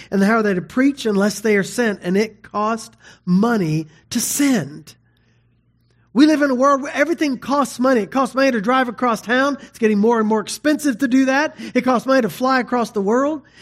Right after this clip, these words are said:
It costs money to buy Bibles, to put 'em in places where we need to bring the gospel. It costs money to feed those who are going to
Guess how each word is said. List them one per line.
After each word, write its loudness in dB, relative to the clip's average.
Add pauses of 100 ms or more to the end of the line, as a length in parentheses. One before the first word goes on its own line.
(140)
It 2
costs 0
money 2
to 2
buy 0
Bibles, 0
to -2
put -2
'em 0 (100)
in 2 (360)
places 0 (260)
where 2
we 4
need 2
to -2
bring 0
the -2
gospel. -4 (640)
It -2
costs -2
money 2
to -6
feed 2
those 2
who 0
are 0
going 0
to 0